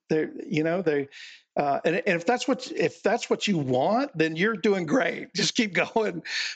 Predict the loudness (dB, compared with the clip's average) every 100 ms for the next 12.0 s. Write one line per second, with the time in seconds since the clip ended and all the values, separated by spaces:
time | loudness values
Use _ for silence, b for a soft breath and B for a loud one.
0 | 0 2 2 2 2 2 0 2 2 0
1 | 2 0 2 0 0 0 2 2 2 -2
2 | -2 0 4 2 2 0 0 2 0 0
3 | 0 0 0 0 0 2 2 2 0 -2
4 | 0 -2 -2 _ 0 2 2 0 0 2
5 | 2 2 2 2 2 2 2 0 -2 B
6 | B B B -4 0 2 2 2 2 2
7 | -2 -4 -4 -2 -4 0 4 4 4 2
8 | -4 -12 -4 -2 -2 -2 -6 -12 _ _
9 | 0 2 4 2 2 0 0 -2 -2 -4
10 | -2 2 4 4 2 0 0 -2 0 -4
11 | 0 2 2 2 0 0 0 0 -2 -4